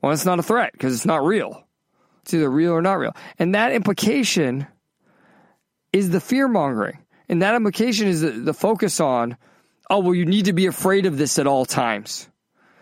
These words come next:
Right? Because if you want to risk assess, first of all, if someone has nuclear missiles,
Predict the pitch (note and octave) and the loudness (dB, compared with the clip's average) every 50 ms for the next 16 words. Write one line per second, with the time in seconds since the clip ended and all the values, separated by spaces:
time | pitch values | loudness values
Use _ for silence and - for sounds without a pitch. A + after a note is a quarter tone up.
0 | _ _ _ - G3 F3 G3 F3 G#3 F#3 G3+ - - G#3+ G#3+ A#3+ B3+ A#3 F3+ F3+ | _ _ _ 0 0 2 2 2 2 0 0 0 0 0 2 2 2 2 2 2
1 | A3+ A3 - - E3+ - - E3+ F3+ G#3+ - - - - _ _ _ _ _ _ | 0 0 0 -2 -2 0 0 -2 -2 -4 -6 -14 -18 -20 _ _ _ _ _ _
2 | _ - G#3 A#3+ A#3 - - F3+ D3+ B2+ A#2+ B2+ D3 D3 - _ _ _ _ _ | _ -2 0 0 0 0 -2 0 0 0 0 0 -2 -4 -8 _ _ _ _ _
3 | _ _ _ _ _ _ _ _ C#3+ E3+ F#3 - - F#3+ - - - F3+ F3 F3+ | _ _ _ _ _ _ _ _ -2 -2 -2 -2 -4 -4 -4 0 0 0 2 2
4 | F3+ F3 D#3+ C3 C#3 D3+ D#3+ E3 D3+ C3+ D#3 D3+ D#3 C#3 D#3 C#3+ C#3 B2 B2 B2+ | 0 0 0 0 0 2 2 2 0 0 0 -2 0 0 0 0 0 0 0 0
5 | D3 F3+ - - C#3 A#2 B2+ C3 - | 0 -2 0 0 0 0 0 -2 -4